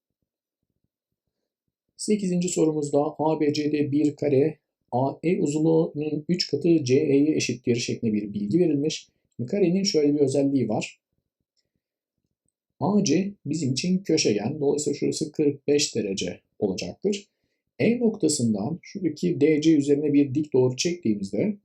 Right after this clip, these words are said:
bu, dolayısıyla burası da kırk beş derece olur. Yani bir ikizkenar üçgene dönüşmüş olur. A E uzunluğuna eğer iki birim dersek o zaman E C uzunluğu bunun üç katı altı birim olur.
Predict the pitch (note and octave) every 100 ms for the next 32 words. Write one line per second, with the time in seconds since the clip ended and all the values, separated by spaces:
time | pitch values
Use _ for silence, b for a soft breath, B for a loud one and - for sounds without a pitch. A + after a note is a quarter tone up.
0 | _ _ _ _ _ _ _ C#3 E3+ -
1 | C3 D#3 D#3 D3 D3 - D3 D3+ D3 _
2 | C#3+ D3 A2 G#3 B2+ - E3+ D3 C#3+ C#3+
3 | C#3 D3 - D3 - C#3 C#3+ B2 - G#2+
4 | F#2+ _ - G2 F#2+ - - - - G#2
5 | A2+ G3+ - _ _ _ _ _ _ _
6 | _ - C#3 F#3+ - F#3+ G#3+ - D#3 E3
7 | D#3+ D3+ D3 - C#3+ D#3 - - - C#3+
8 | D3 D#3 D#3 A#2 A#2+ D3 - B2 D#3 _
9 | _ _ _ B2 C3+ D3 D3+ C#3 C#3 B2+
10 | D#3+ F#3 D#3+ C#3+ D3 C3+ C#3+ B2+ D3+ D3+
11 | D#3+ - - - D#3+ E3 - C3 C#3+ D#3
12 | A#2+ G2 G#2 E3+ -